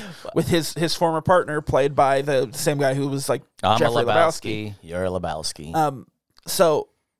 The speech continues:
Speaker 1: but I love the, uh, I love the B story of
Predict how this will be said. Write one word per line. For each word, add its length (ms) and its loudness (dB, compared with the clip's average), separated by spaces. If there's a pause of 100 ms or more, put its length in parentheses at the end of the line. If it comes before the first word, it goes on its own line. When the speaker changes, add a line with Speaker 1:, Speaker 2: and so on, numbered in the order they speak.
(240)
Speaker 1:
but 160 2
I 80 2
love 360 2
the, 220 2
uh, 220 4
I 80 0
love 240 2
the 80 0
B 280 -2
story 680 -2 (540)
of 360 2